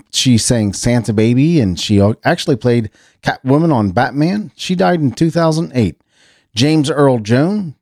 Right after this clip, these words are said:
may very well be the greatest voice <laughs> in, in Hollywood history. Him or, um, mm, the other guy. You know, you know who I'm talking about, right? <laughs>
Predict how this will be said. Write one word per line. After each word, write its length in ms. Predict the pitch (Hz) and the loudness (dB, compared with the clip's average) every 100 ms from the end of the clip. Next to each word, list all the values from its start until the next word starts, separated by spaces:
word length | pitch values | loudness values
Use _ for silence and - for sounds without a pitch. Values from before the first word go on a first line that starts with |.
| _ _ - | _ _ -4
may 460 | 127 113 131 170 165 | 2 4 4 2 0
very 400 | 139 113 170 165 | -2 -2 0 2
well 220 | 139 139 | 2 2
be 320 | 123 127 139 | 2 2 4
the 140 | 113 85 | 2 0
greatest 520 | 90 123 139 123 - | 0 2 2 -2 -8
voice 520 | 87 104 160 - - - - _ _ | -2 0 0 -4 -14 -20 -20 _ _
<laughs> 380 | _ - - | _ -8 -4
in, 200 | 117 104 _ - - - | -2 -2 _ -20 -20 -8
in 360 | 101 101 92 85 | 0 2 2 -2
Hollywood 520 | - 131 139 127 120 | -2 0 2 2 2
history. 540 | 85 156 - 175 214 - _ _ _ _ - | 0 -4 -2 -4 -4 -8 _ _ _ _ -2
Him 460 | 131 151 165 170 - - | 2 2 2 -2 -8 -2
or, 600 | 113 110 110 107 104 - - | 2 4 4 4 2 -4 0
um, 720 | 107 101 101 101 98 98 - _ _ _ _ _ _ _ _ _ _ _ _ _ _ - | 2 4 4 4 4 2 -4 _ _ _ _ _ _ _ _ _ _ _ _ _ _ -6
mm, 520 | 123 127 113 80 67 _ _ _ _ _ _ _ _ _ _ _ _ _ _ _ _ - | -2 0 0 -2 -8 _ _ _ _ _ _ _ _ _ _ _ _ _ _ _ _ -2
the 180 | 110 | 0
other 200 | 117 104 | 2 0
guy. 380 | 82 85 71 69 _ _ _ - | -4 -6 -6 -10 _ _ _ -4
You 140 | 107 120 | 2 4
know, 280 | 123 127 95 | 4 2 0
you 140 | 117 | 0
know 160 | 180 240 | 2 2
who 80 | 226 | 2
I'm 100 | 156 | 2
talking 340 | 185 202 143 | 0 -2 0
about, 180 | 107 98 | 0 2
right? 320 | 107 190 254 | 0 0 -4
<laughs> 40 | _ | _